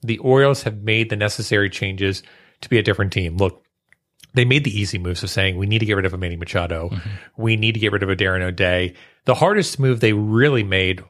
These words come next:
Speaker 1: was getting rid of Kevin Gausman. Um, and that was the one that we look back at now and say, "Was that really a good deal or not?" Time will tell. But I think going into the future and going into two thousand nineteen in fut-, in, in the future,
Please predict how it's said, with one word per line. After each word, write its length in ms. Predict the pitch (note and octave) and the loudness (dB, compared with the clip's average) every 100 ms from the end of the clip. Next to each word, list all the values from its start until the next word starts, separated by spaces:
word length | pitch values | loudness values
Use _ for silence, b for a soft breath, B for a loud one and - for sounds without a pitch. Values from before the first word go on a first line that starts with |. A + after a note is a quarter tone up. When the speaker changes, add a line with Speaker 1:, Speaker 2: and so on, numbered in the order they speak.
| - | -4
Speaker 1:
was 160 | A2 | -2
getting 220 | G2 G#2+ | 0 0
rid 120 | G2 F#2 | 0 0
of 60 | |
Kevin 300 | - - F2+ | -2 -4 -4
Gausman. 720 | F2 G#2 G2 G2 F#2 E2+ E2 E2 _ _ _ | 0 2 2 0 -6 -6 -8 -14 _ _ _
Um, 540 | F#2+ F#2+ F#2+ F#2+ F2+ - _ _ - | -2 2 2 0 -4 -12 _ _ 0
and 360 | A#2 G#2+ G#2 | 2 2 0
that 120 | G#2+ A2+ | 0 2
was 180 | A#2 | 2
the 60 | - | 0
one 200 | G2+ A2 | 0 0
that 120 | G2+ G2 | 0 -2
we 100 | G2+ | -2
look 220 | G2+ G2+ | -2 -2
back 220 | G2 G2 | -2 -2
at 80 | G2 | -2
now 180 | G2+ G2 | -2 -2
and 140 | F#2 | -2
say, 360 | - F#2 F#2 F2+ _ | -2 0 -2 -6 _
"Was 240 | G#2 G#2+ | -4 -2
that 160 | G2+ F#2+ | 0 -2
really 240 | G2 F#2 | 0 -2
a 60 | F2+ | -2
good 180 | F2+ F#2 | -4 -2
deal 200 | F#2+ F2+ | -2 -4
or 60 | F2 | -4
not?" 420 | F#2 F2+ F2+ - _ _ | -2 -2 -6 -14 _ _
Time 320 | - A2 F#2+ | -4 -2 -2
will 120 | F2+ | -6
tell. 540 | F2 - F3+ A#2 A2 b b b b b b b b | -4 2 4 4 2 b b b b b b b b
But 340 | B2+ A#2+ C3 - | -2 2 2 2
I 100 | B2 | -2
think 400 | A2+ - F3+ E3 _ _ | 0 0 0 0 _ _
going 240 | C3+ C3+ | 0 2
into 140 | B2 G#2+ | 0 -2
the 100 | G#2 | -2
future 360 | D3+ D3+ A#2 | 0 0 0
and 120 | G#2 G#2 | -2 0
going 200 | G#2+ G#2 | -2 -2
into 160 | G2 | -6
two 160 | - A2+ | -4 0
thousand 200 | G#2+ G#2 | 0 -2
nineteen 440 | G2 G2 - G#2+ | -4 -6 -8 -8
in 80 | F#2+ | -8
fut-, 320 | F2 B2+ B2 - | -4 -4 -4 -8
in, 160 | A2+ | -8
in 200 | - A2+ | -2 -2
the 60 | G2 | 0
future, 420 | - C3 G#2+ F#2 | -2 0 2 2